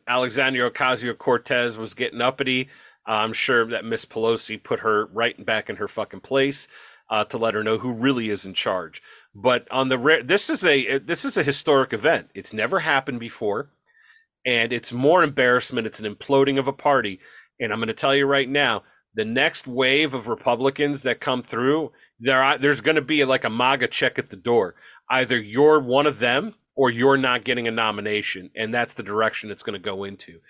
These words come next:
Do the Democrats go that way? I'm not so sure. They at least seem to have a little bit more party discipline than their enemies do.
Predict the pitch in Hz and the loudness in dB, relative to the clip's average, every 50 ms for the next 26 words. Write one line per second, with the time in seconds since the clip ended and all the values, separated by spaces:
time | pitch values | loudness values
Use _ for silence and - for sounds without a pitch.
0 | - - - - _ - 135 123 127 120 165 175 190 202 - - 233 208 208 202 | -20 -20 -20 -20 _ -6 -4 -4 0 2 2 4 4 2 2 2 2 2 2 0
1 | - - 208 208 202 208 202 196 190 202 208 202 208 208 202 _ _ _ _ _ | 2 4 4 6 6 6 4 2 2 4 4 6 4 4 0 _ _ _ _ _
2 | - 196 220 233 226 208 196 - - 196 180 160 - - 185 165 117 90 - _ | 0 0 0 2 2 0 0 0 2 0 2 2 2 2 4 4 4 2 0 _
3 | - _ _ _ - 120 160 175 156 123 131 165 208 202 - - 190 180 170 156 | -20 _ _ _ -4 0 2 2 2 2 2 0 0 0 0 -2 -2 0 0 0
4 | 139 170 165 143 131 127 135 185 190 160 156 180 147 160 160 151 139 - - 170 | 0 2 0 0 0 0 0 0 0 2 0 -2 0 2 2 2 2 2 2 2
5 | 165 147 127 110 156 165 - - 143 - 139 135 127 123 120 113 123 120 117 117 | 2 2 0 0 0 -2 0 -2 -6 -2 0 0 0 0 0 -2 -2 -2 0 0
6 | 107 110 107 131 156 160 120 90 87 90 82 76 76 92 85 90 104 | 0 0 0 0 0 0 0 -4 -8 -14 -16 -16 -14 -14 -12 -12 -14